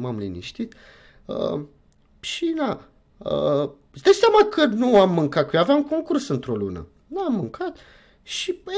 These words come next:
efectiv, am concurat pe ăla, mă duceam și cum, când mă înțepa, mă mai duceam, mai îmi cumpăram, mă mai duceam, se făcuse rețeta aia să mor, se dusese scrisul de pe aia la cât am împăturit-o și am <laughs> despăturit-o, știi? Și, uh,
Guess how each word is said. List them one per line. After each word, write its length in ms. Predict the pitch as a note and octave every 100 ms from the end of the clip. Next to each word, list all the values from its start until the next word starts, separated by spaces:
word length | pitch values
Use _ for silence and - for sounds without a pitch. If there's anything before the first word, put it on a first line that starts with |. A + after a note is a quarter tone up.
| G4+
efectiv, 300 | - - A#3
am 80 |
concurat 420 | - F3+ F3 F3 F3
pe 80 |
ăla, 120 | F#3 G3
mă 140 | B2+
duceam 280 | C#3+ D3 D#3
și 120 | C#3
cum, 460 | C3+ D3 C3+ C#3 -
când 380 | - F#3 C#3+ -
mă 200 | D3 D3+
înțepa, 460 | D3+ D3 F3 C4 G3+
mă 180 | F#3 F#3
mai 180 | F#3
duceam, 260 | F3+ F3 E3
mai 120 | C3+
îmi 100 | A#2+
cumpăram, 500 | A#2 G#2 G2+ A#2 G3+
mă 60 | A2+
mai 100 | A2
duceam, 360 | G2+ - A2+ A2
se 140 | -
făcuse 400 | D3 D#3+ F3 E3+
rețeta 400 | D#3+ D3+ D#3+ E3+ E3
aia 120 | E3
să 160 | -
mor, 140 | E3 E3
se 120 | -
dusese 340 | A2+ A#2+ B2+
scrisul 320 | A#2+ C3 A#2 F#2
de 80 |
pe 120 | - G2+
aia 80 |
la 100 | F2+
cât 160 | E2+ -
am 80 | F2+
împăturit-o 500 | E2+ F2 - F#2 -
și 140 | -
am 80 | F#2
<laughs> 20 | F2+
despăturit-o, 680 | - G3 - - F4 E4+ -
știi? 340 | D4 - C#4 - - F4+ D4+ F3 -
Și, 520 | - - E3+ G3+ G#3 - - - - - F3
uh, 440 | - B2+ D3 D3+